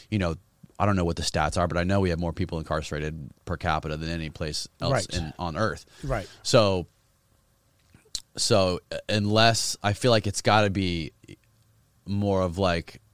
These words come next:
Speaker 1: you gotta go back to the foundation of the system and how it's built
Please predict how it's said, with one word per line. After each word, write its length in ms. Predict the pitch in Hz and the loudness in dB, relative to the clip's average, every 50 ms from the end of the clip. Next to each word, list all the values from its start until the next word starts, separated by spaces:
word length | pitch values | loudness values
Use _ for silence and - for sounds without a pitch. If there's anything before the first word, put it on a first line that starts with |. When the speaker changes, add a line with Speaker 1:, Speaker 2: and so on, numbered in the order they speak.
| _ _ | _ _
Speaker 1:
you 100 | - 95 | -4 0
gotta 220 | 90 104 95 92 | 2 4 2 4
go 120 | 87 90 85 | 2 0 -2
back 520 | 82 - - 98 95 92 90 - - - | 0 2 4 6 8 8 6 4 -2 -4
to 500 | - - - 110 95 90 85 82 80 64 | -4 0 2 4 4 4 2 0 -2 -2
the 100 | 73 87 | -4 -6
foundation 800 | 82 - 98 87 85 82 78 98 95 95 92 90 - 90 82 80 | 0 2 2 2 2 0 0 2 2 2 2 2 0 -4 -4 -4
of 220 | - 85 87 78 78 | -4 -4 -6 -6 -6
the 80 | - | -8
system 580 | - - - 92 82 - - 82 78 78 76 73 - - - - - - - _ _ _ _ _ | -6 -2 -2 -2 -2 -2 -4 -6 -6 -6 -8 -10 -12 -20 -20 -20 -20 -20 -20 _ _ _ _ _
and 300 | - 92 90 87 82 85 | 0 0 2 2 0 -2
how 400 | 82 - - 98 101 95 92 87 | -4 -4 0 4 4 6 6 4
it's 340 | 78 76 - - - - - - _ - - - _ | 2 -2 -4 -4 -4 -4 -6 -8 _ -20 -20 -6 _
built 460 | - 101 90 71 - - - - - | 2 2 2 2 -2 -8 -10 -10 -10